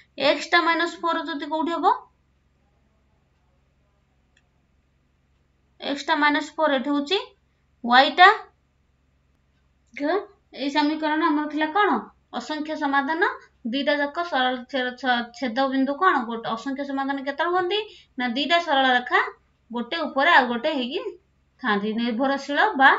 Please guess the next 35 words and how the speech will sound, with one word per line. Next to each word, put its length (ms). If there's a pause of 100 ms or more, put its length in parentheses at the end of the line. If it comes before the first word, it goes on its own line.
(460)
ସଙ୍ଗତ 640
ବା 140
ନିର୍ଭରଶୀଳ 720
ଥାନ୍ତି, 280 (260)
ହେଲା। 200 (440)
ତେଣୁକରି 420
ଏଇଟା 500
କଣ? 160 (140)
ଏଲ୍ 200
ୱାନ୍ 240
ହେଲେ 220 (400)
ଆଉ 120
ଗୋଟେ 140
ହଉଛି 240 (500)
ଏଲ୍ 280 (120)
ଟୁ। 80 (380)
ଦିଟା 300
ଯାକ 200 (760)
କଣ 260
ହୁଅନ୍ତି? 320 (320)
ଛେଦ 300
ବିନ୍ଦୁ 240
ଅସଂଖ୍ୟ 400
ହୁଅନ୍ତି 280
କେତେବେଳେ? 420
ଯେତେବେଳେ 300
ଦିଟା 200
ଯାକ 220 (420)
ସଙ୍ଗତ 500
ଓ 160
ନିର୍ଭରଶୀଳ। 580 (420)
ତାହେଲେ 140
ଦେଖିବା 280 (100)
ଆଇ 140
ଭି, 160